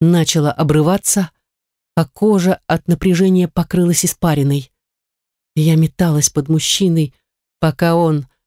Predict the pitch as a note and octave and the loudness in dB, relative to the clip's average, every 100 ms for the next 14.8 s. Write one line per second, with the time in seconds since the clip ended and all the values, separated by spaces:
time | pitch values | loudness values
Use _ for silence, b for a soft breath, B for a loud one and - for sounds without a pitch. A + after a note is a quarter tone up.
0 | _ D3 F3 D#3+ C#3+ D#3+ E3+ D#3 D#3+ D#3 | _ 0 0 0 0 0 2 2 0 0
1 | D3 D3+ - D#3+ D#3 D#3+ D#3+ D3+ D3+ D3+ | 0 -2 0 0 2 2 2 2 0 0
2 | - D#3 E3 D#3+ - _ _ _ _ _ | -2 -2 0 -2 -4 _ _ _ _ _
3 | E3+ - F3 F#3+ - G3 F3+ - F3 - | -4 -2 0 0 -2 -2 -2 -4 -6 -4
4 | F#3+ E3+ D#3+ E3 E3+ F#3+ - - - F#3+ | 0 0 0 0 0 -2 -4 -10 -2 -2
5 | - F3 - - F#3+ - - F#3 E3 D3+ | -2 -6 -6 -6 -2 -2 0 0 0 0
6 | D3 C#3+ D3+ D#3 - D3+ - D3+ C#3 C3+ | 0 0 0 0 -2 -2 -2 -2 -2 -4
7 | - _ _ _ _ _ _ _ _ E3+ | -8 _ _ _ _ _ _ _ _ -2
8 | E3+ E3 F3+ - A3+ G#3 G3+ G3 - F#3 | 0 0 -2 -2 -2 0 0 -2 -6 -10
9 | - F#3+ - G3+ F3+ - E3+ E3 E3+ - | -8 -6 -2 0 0 0 -2 -2 -2 -2
10 | E3+ E3+ E3+ E3+ F#3 A3+ A#3 A3 _ _ | 0 0 -2 -2 0 0 -2 -6 _ _
11 | _ _ _ _ _ _ E3 C#3+ E3 E3 | _ _ _ _ _ _ -2 0 0 0
12 | D#3 E3 - F3+ - E3 - F#3 - _ | -2 -4 -2 -4 -2 -6 -2 -4 -6 _
13 | D#3 D3+ D#3 D#3 D#3 E3 E3 E3 F3 E3+ | -2 0 0 2 2 2 0 0 0 0
14 | F3+ F#3 - G3+ D3 B2+ C#3 | 0 0 0 0 0 -2 -4